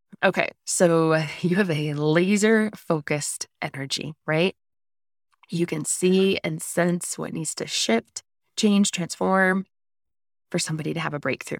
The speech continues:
right? You see that so clearly for other people, and it's really hard to see for yourself.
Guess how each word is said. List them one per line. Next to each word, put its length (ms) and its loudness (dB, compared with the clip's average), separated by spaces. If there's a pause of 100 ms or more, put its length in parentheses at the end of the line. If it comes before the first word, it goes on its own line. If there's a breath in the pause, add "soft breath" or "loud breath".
(120)
right? 220 0
You 180 0
see 540 -2
that 640 -4 (120)
so 500 -2
clearly 460 -2
for 160 -2
other 220 -2
people, 520 4
and 140 0
it's 180 -2
really 440 0
hard 240 -2
to 60 -10
see 160 -8
for 140 -10
yourself. 540 -6